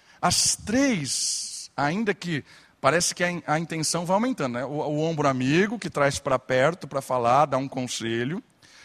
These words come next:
né? Aquele chute no traseiro pra você acordar de uma vez por todas, ou aquele cara que já bota a mão na sua cara e fala assim: "Meu amigo, para, sai desse negócio aí, você não tá vendo, piscando a luz aí?"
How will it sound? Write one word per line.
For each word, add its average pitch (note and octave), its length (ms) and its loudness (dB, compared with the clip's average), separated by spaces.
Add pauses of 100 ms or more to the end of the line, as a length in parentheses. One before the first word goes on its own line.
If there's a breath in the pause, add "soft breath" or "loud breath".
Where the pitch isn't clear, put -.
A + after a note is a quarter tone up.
né? E3+ 200 0
Aquele E3 300 -4
chute F3 320 -4
no D#3 80 -4
traseiro D3 320 0
pra C#3+ 80 -6
você C#3 180 -4
acordar C#3 540 2
de C#3 80 -8
uma D3 140 -4
vez C3+ 200 -6
por D3 200 -8
todas, B2+ 640 -6 (340 loud breath)
ou F3 200 2
aquele A3 240 -2
cara F#3+ 220 -2
que F#3+ 100 -10
já A3 120 4
bota F#3+ 340 4
a - 20 2
mão G3 160 0
na G#3 120 -2
sua G3 240 0
cara E3 260 2
e A#3+ 40 -4
fala A3+ 180 0
assim: A3 180 -4
"Meu B3 160 2
amigo, B3+ 500 -2 (400 soft breath)
para, E3 640 2 (160)
sai D3+ 300 -6
desse C4+ 340 -2
negócio D4 440 4
aí, C4+ 200 2
você - 140 -10
não G3 100 -6
tá A3 180 -2
vendo, G3+ 360 -2
piscando G#3 640 -4
a D3+ 80 2
luz F#3+ 360 -4
aí?" G#3 220 -6